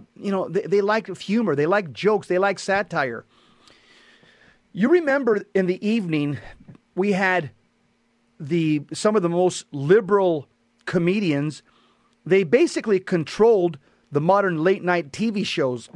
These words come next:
You had, you know, Jon Stewart, for example, Stephen Colbert, uh, Jimmy Kimmel,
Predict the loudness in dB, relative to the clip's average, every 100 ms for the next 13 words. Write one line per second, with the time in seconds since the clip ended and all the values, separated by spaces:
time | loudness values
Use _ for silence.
0 | -20 _ _ _ _ -2 2 4 2 0
1 | _ _ _ _ -6 -2 -2 2 2 2
2 | -4 -2 2 2 2 -4 -2 0 0 0
3 | 0 0 0 -2 -6 _ -20 -14 -12 -2
4 | 0 0 -2 -2 -2 2 2 4 2 0
5 | -4 _ _ _ _ _ -8 -6 -6 0
6 | 2 2 -4 -2 0 2 2 2 0 -6